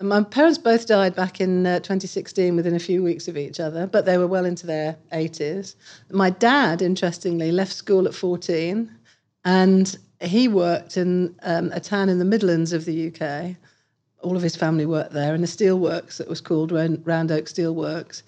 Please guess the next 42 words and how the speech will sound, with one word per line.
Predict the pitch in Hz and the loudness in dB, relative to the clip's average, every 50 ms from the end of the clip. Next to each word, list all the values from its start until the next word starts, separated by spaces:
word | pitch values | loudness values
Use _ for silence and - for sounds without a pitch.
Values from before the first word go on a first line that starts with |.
| - - _ _ _ _ _ _ _ | -20 -20 _ _ _ _ _ _ _
And | - 185 | 2 4
when | 196 202 208 | 6 6 8
he | 202 | 8
was | 196 190 185 - | 8 8 6 4
fourteen, | - - 185 180 175 175 - 254 240 190 165 165 165 165 180 | 2 2 2 2 2 2 2 4 4 4 4 2 0 0 0
he | 165 185 | 0 0
used | 175 175 185 185 - | 0 0 -2 -2 -4
to | - - | -4 0
be | 165 170 | 0 2
the | 170 180 | 2 0
boy | 175 180 180 180 180 | 0 0 2 2 2
that | 175 175 156 - | 2 0 -2 -2
delivered | - 175 180 180 175 175 170 | -2 0 0 0 -2 -4 -4
the | 175 | -6
beer | 170 - 196 185 170 160 165 170 | -2 0 2 2 2 2 0 -2
to | - - | -4 -4
the | 175 170 | -4 -2
men | 175 175 170 170 | 0 0 2 0
that | 170 156 | 0 0
were | 156 170 | -2 -2
working | 175 180 185 - - 196 185 | -2 -2 -2 -2 -2 -2 -2
in | 175 170 | -2 -2
the | 170 | -2
furnace. | 165 - 196 190 185 165 151 165 170 - - - - - - - - - _ _ - | -4 -4 -4 -4 -4 -6 -6 -8 -10 -12 -16 -20 -20 -20 -20 -20 -20 -20 _ _ -2
Um, | 185 175 175 170 170 | 2 4 4 4 4
and | - 175 | 4 4
that's | 190 208 - | 4 4 2
how | - 185 170 | 2 4 4
he | 170 170 170 | 6 4 4
started. | 170 - 175 156 147 160 160 - - 165 170 175 175 - | 2 0 -2 -2 -2 -2 -4 -4 -6 -6 -6 -6 -8 -6
And | - 180 175 170 | -4 0 2 4
then | 165 165 165 165 160 156 | 4 4 4 2 0 0
he | 160 185 180 175 170 170 165 160 - - | -2 0 2 4 4 4 2 0 -4 -6
developed | - 175 170 185 170 170 - - | -6 -2 0 2 2 2 0 -2
to | - 185 | -6 -8
become | 185 165 - 196 165 165 170 160 | -8 -2 0 2 4 4 4 2
an | - 165 | 2 2
electrical | 165 160 160 165 - - - 180 175 | 0 0 0 -2 -6 -8 -6 -4 -2
engineer | 170 165 165 165 165 156 156 160 160 | -2 -2 -2 0 0 0 2 2 2
and, | 160 156 156 151 - - | 2 0 0 -2 -2 -2
and | 165 165 160 165 | -2 -2 0 0
ran | 165 156 156 156 156 160 160 | 0 0 0 0 0 -2 -4